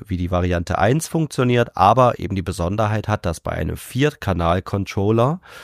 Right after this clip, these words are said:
dann, äh, die Vocals auf den Kanal, also beispielsweise drei und vier sind ja gelayert, dass dann, äh, nein, das ist gar nicht wahr, eins, zwei, drei, eins und drei sind gelayert, genau, zwei und vier sind gelayert, so rum,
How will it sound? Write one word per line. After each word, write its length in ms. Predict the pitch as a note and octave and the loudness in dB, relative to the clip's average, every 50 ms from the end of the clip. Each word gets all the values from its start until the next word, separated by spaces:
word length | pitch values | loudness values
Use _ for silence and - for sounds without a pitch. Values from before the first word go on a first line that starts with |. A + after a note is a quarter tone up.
| - - - - - _ - | -20 -20 -20 -20 -18 _ 2
dann, 440 | G#2 G2 G#2 G#2+ A2+ A2+ A2+ A2 - | 4 6 6 6 6 4 2 2 2
äh, 260 | - F#2+ G2 G2 F#2+ | 2 4 4 4 4
die 120 | G2+ F2+ | 4 4
Vocals 400 | F#2+ A2 B2+ - - C#3 A#2+ - | 6 6 4 6 4 2 2 2
auf 220 | - - G2+ - - | 0 -2 -2 0 0
den 240 | G2+ F#2 F2+ E2+ - _ _ _ _ | -2 -2 -2 -4 -6 _ _ _ _
Kanal, 480 | - - F2 E2 E2+ F2+ F2 F2 F#2 - - | -2 0 0 2 4 4 6 4 4 2 0
also 160 | F2 F#2+ - - | -4 -4 -2 0
beispielsweise 680 | - F2 F#2+ - - A#2 G#2 G#2+ G2 F#2 F#2+ F#2 F#2+ F2 | 0 0 0 0 -2 -4 0 2 2 2 4 2 0 -2
drei 320 | - F#2 F2+ F#2 F#2+ F#2 | 0 4 4 4 6 4
und 100 | F2+ F2 | 2 0
vier 200 | - A2 A2 G#2 | 0 0 0 0
sind 140 | F#2+ G2 F2+ | 0 0 0
ja 120 | F2+ E2 | -2 -2
gelayert, 460 | - - F2 G2+ B2 C3 C3 B2+ - - - - - - - - - _ | 0 0 2 4 4 6 4 4 2 -2 -16 -20 -18 -20 -20 -20 -10 _
dass 220 | - G2 F2+ - - | 2 2 2 4 4
dann, 320 | G2+ F#2+ F#2+ F#2+ F#2 F2 | 4 4 6 4 2 2
äh, 560 | E2 E2+ F2+ F#2 F#2 F2+ F2 F2 F2 E2+ F2 - - - - | 2 2 4 4 4 4 4 2 0 -2 -4 -8 -12 -18 -16
nein, 360 | - F2 E2+ E2 E2 F2+ E2 | -14 -8 -4 -2 0 0 0
das 80 | E2+ - | -2 -4
ist 40 | - | -4
gar 140 | - E2+ E2 | -4 -2 -2
nicht 160 | D#2+ D#2 E2 | -2 -4 -4
wahr, 280 | D#2+ D#2+ E2 D2+ - - - | -4 -4 -4 -6 -6 -4 -4
eins, 280 | G2 G2+ G2+ - - | -2 -4 -4 -6 -4
zwei, 220 | - F#2 F2+ F#2 F2+ | 0 0 0 0 0
drei, 420 | - F#2 F2+ F2+ E2+ E2+ E2+ - _ _ _ _ _ _ _ _ _ _ _ _ _ | 0 0 0 0 0 -2 -6 -10 _ _ _ _ _ _ _ _ _ _ _ _ _
eins 260 | - G#2 B2 C#3+ C3+ - | 2 2 4 4 4 0
und 80 | A2+ F#2 F#2 | -2 0 2
drei 200 | F#2+ G2 G2+ F#2 | 2 2 4 2
sind 180 | F#2+ F#2 - | 0 0 0
gelayert, 400 | - F#2 F2+ F#2+ G#2+ A2 A2+ - | 0 0 2 4 4 2 2 0
genau, 280 | - F#2 D#2 D#2+ D#2+ D#2 | -2 -4 -4 -4 -6 -6
zwei 260 | - - G2 F#2+ F#2+ | -2 2 4 4 4
und 100 | F#2 F2+ | 4 2
vier 200 | - - G#2 F#2+ | 2 0 0 0
sind 120 | F2+ G2+ G2 | 0 -2 -2
gelayert, 380 | - A2+ A2 A#2 A#2+ B2 B2 | 0 2 4 4 4 2 2
so 100 | - G#2 | 0 0
rum, 200 | G2+ A#2 C3 D#3 | 0 0 0 -2